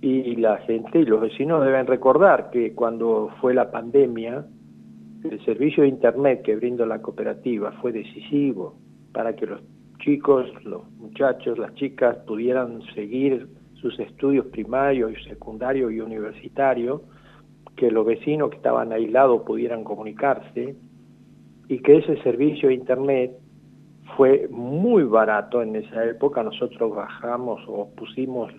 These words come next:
las tarifas a un precio que permitiera un uso intensivo de internet.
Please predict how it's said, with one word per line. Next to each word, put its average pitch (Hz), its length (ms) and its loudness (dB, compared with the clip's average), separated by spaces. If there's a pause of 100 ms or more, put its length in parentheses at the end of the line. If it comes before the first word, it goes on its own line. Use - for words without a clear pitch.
las - 220 -12
tarifas 120 520 -8
a 113 100 -8
un 117 280 -10
precio 127 480 -2
que 101 260 -8 (440)
permitiera 117 720 4
un 113 180 -4
uso 113 720 0 (100)
intensivo 110 960 -2
de 104 80 -6
internet. 113 580 -10